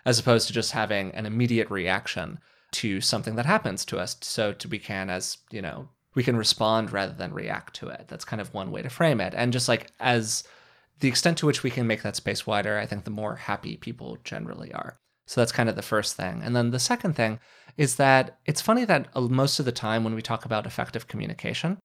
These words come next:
we talk about what I would say the domain of, like, interpersonal skills. How can I skillfully communicate my wants and needs to another human?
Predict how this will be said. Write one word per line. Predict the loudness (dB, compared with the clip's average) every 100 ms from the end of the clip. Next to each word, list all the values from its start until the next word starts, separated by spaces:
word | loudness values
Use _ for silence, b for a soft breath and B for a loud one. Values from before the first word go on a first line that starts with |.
| -2
we | 0
talk | 2 0
about | 4 4 4
what | 4
I | 2
would | 2
say | 2
the | 0
domain | 0 -2 -2
of, | -2
like, | -4 -4 -4
interpersonal | -4 -4 -4 -6 -6 -6 -6 -4 -6 -6
skills. | -4 -4 -4 -8 -6 -6 -6 b b b
How | 0
can | 0 0
I | 0
skillfully | 0 0 4 2 2 0 0
communicate | 0 -2 -2 -2 -2 -4
my | -2 -4
wants | -2 -4 -4
and | -6
needs | -8 -8
to | -10
another | -10 -10 -12
human? | -12 -12 -12 -14